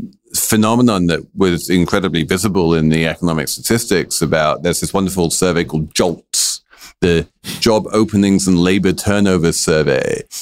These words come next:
And it shows you, like, how many people quit their job that month. And it just went through the roof. It was, like, levels that were just completely unprecedented and unthinkable.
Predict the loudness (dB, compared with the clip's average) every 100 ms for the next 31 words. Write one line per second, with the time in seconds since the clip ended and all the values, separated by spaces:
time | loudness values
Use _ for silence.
0 | -10 -2 0 0 2 0 2 2 2 0
1 | 0 2 2 2 0 0 0 0 0 0
2 | 0 0 -4 -4 -8 -8 -14 _ _ -6
3 | -2 -2 0 -2 2 2 2 2 2 4
4 | 4 2 2 2 2 2 0 0 2 2
5 | 2 -2 -2 -2 0 2 0 0 -4 -4
6 | 2 2 2 -2 0 2 2 2 2 0
7 | 0 0 -2 -2 0 0 2 2 2 2
8 | 2 0 0 -2 -2